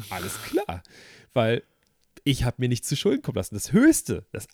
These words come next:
Allerhöchste, was die Polizei sagen könnte, ist, „Ja, ähm, äh,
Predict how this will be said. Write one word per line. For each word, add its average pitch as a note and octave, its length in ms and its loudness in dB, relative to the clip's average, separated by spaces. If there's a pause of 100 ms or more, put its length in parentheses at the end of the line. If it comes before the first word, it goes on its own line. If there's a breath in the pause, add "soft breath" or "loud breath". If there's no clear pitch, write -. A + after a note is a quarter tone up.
(120)
Allerhöchste, B2+ 720 2
was G#2+ 140 -6
die - 80 -10
Polizei C#3 420 -2
sagen A#2 220 0
könnte, G#2+ 220 -2
ist, - 200 -10 (580 soft breath)
„Ja, A#2 320 2
ähm, A2+ 400 0 (920)
äh, G#2+ 340 0